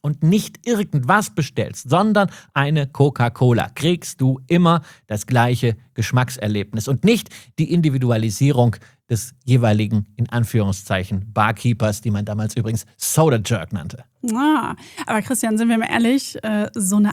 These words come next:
Speaker 2: eiskalte Cola, am besten noch mit einem Stückchen Zitrone drin, ist für mich, wo ich sage, das ist genau richtig.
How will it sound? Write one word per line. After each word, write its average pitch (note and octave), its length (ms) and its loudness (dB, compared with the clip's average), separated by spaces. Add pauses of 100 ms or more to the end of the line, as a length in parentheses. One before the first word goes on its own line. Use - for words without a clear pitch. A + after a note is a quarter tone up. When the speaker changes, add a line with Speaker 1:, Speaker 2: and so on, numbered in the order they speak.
Speaker 2:
eiskalte A3 640 -4
Cola, G#3+ 640 -4
am G3+ 160 -2
besten A3+ 340 -2
noch A3 180 -2
mit C#4 120 -4
einem B3 80 -4
Stückchen A3+ 460 -6
Zitrone A3+ 420 -4
drin, G3+ 220 -4
ist - 140 -6
für - 140 -2
mich, A#3 400 4 (400)
wo G#3 60 -2
ich F#3+ 100 0
sage, G3+ 380 -4 (200)
das G#3 240 -2
ist - 160 -6
genau G#3+ 240 -2
richtig. A3+ 400 -4